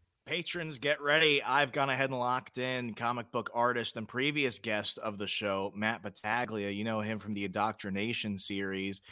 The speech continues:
as well as Crimson. Uh, he recently came out with a new book called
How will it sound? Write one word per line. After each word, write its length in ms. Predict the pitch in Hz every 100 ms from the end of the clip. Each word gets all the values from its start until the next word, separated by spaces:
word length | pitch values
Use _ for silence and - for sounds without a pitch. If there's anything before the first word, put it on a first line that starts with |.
| -
as 120 | 98 98
well 140 | 98
as 140 | 92
Crimson. 720 | - - 147 170 117 104 98 - - - -
Uh, 280 | 104 107 101
he 240 | 107 127 120
recently 380 | 143 - -
came 260 | 110 123 113
out 160 | 110 117
with 120 | 113
a 40 |
new 240 | 110 170 190
book 320 | 113 107 -
called 240 | - 98